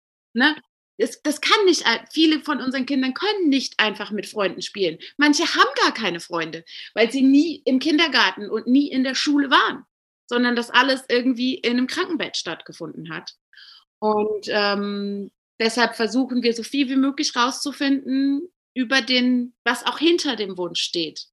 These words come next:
Warum wünscht sich das Kind das? Und dann versuchen wir, das zu erfüllen. Und wir versuchen auch, eine Zeit,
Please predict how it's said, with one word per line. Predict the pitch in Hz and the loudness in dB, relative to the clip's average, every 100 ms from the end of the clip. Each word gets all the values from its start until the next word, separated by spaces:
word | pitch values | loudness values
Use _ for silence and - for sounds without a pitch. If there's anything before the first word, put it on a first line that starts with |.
| _ | _
Warum | 220 226 233 339 349 330 | 0 2 4 4 6 4
wünscht | 208 208 - | 0 -2 -4
sich | 185 - | -8 -10
das | 180 | -10
Kind | - 185 170 | -8 -8 -6
das? | 170 175 - _ - - - _ _ _ | -6 -6 -10 _ -20 -20 -20 _ _ _
Und | 208 196 | -10 -2
dann | 214 240 | 2 2
versuchen | 240 226 220 220 | 2 -4 -4 -4
wir, | 214 | -4
das | 202 214 - | -2 -4 -4
zu | 220 | -6
erfüllen. | 185 202 233 240 208 | -6 0 0 0 -6
Und | |
wir | 196 | -10
versuchen | 180 185 208 233 233 | -10 -8 -6 -6 -6
auch, | 190 190 - | -6 -6 -6
eine | 196 190 180 | -4 -4 -8
Zeit, | - 208 214 277 285 | -4 2 2 2 -2